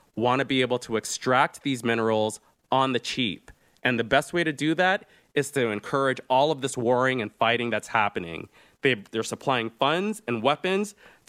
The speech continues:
There are over a hundred different militias fighting in Congo. There are two major ones, the M twenty-three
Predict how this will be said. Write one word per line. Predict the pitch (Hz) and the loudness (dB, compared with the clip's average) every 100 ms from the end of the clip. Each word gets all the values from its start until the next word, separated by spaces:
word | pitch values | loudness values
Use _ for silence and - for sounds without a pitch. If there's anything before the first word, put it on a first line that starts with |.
| - | 0
There | 160 | 2
are | 160 - | 2 2
over | 196 202 202 | 2 2 0
a | 160 | 0
hundred | - 214 220 202 | 0 -2 0 -2
different | 165 165 175 165 123 | -2 0 -2 -2 -2
militias | 135 120 123 - 92 82 - - _ _ _ _ _ | 0 2 0 -2 -4 -6 -14 -18 _ _ _ _ _
fighting | - 147 147 139 135 | 2 2 2 0 0
in | 147 147 | 0 0
Congo. | - 135 123 107 | 0 -2 0 -2
There | 107 | 0
are | 110 | -2
two | 113 - - 220 | -4 -8 -4 -2
major | 214 165 185 185 185 | 0 0 0 -2 -2
ones, | 185 202 220 - _ - _ - | 0 -2 -6 -12 _ -20 _ -2
the | 131 139 | 0 2
M | 151 | 0
twenty-three | 156 185 170 147 - 143 180 247 | 0 -2 -2 -4 -2 0 0 -2